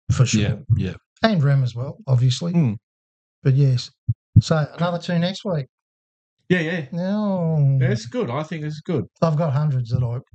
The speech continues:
Speaker 1: that I,
Speaker 3: Yeah.
Speaker 1: that
Speaker 3: So
Speaker 1: I
Speaker 3: I'll, I'll, guys, I'll have, uh, links, so you can just click on a link. You don't have to worry about trying to search these channels. There'll be links that you can just click in the description to go straight to the channels to have a, have a look.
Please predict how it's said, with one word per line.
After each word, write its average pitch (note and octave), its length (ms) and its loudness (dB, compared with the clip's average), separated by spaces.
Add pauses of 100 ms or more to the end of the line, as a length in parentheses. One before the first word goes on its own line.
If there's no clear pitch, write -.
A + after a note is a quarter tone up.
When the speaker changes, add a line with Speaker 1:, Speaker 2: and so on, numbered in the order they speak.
Speaker 1:
that C#3 120 6
I, B2 180 4
Speaker 3:
Yeah. G2 340 -2
Speaker 1:
that C3 80 6
Speaker 3:
So D3+ 200 2
Speaker 1:
I D#3 40 -2
Speaker 3:
I'll, D#3+ 240 -4
I'll, D3 200 -4
guys, C#3 360 -4
I'll C3+ 180 -4
have, B2+ 300 -4
uh, A#2 360 -4
links, A2+ 520 -2 (220)
so B2+ 120 0
you G#2 100 -2
can G#2 80 -4
just G2 160 -8
click B2 200 -2
on A2 80 -2
a F#2+ 80 -2
link. F#2 180 -2 (100)
You G2 60 -2
don't G#2 60 0
have G2 120 -4
to F#2 120 -4
worry F#2+ 160 -2
about E2+ 180 -4
trying F#2 200 -2
to E2+ 60 -8
search E2+ 320 -4
these E2+ 360 -4 (300)
channels. G2+ 480 -4 (480)
There'll F#2+ 100 0
be F#2 120 2
links G#2 280 -2
that G2+ 80 -4
you F#2 100 -6
can F#2+ 120 -4
just F#2 180 -6
click - 180 -2
in G2+ 100 2
the F2+ 80 0
description F2 600 -4
to D#2+ 40 -6
go D#2+ 140 -2
straight D#2+ 320 -4
to D#2+ 80 -12
the D#2 60 -8
channels E2+ 300 -4
to E2 80 -6
have D2+ 120 -4
a, D3 60 -6 (640)
have D3 120 0
a C#3+ 60 -4
look. G3+ 300 -6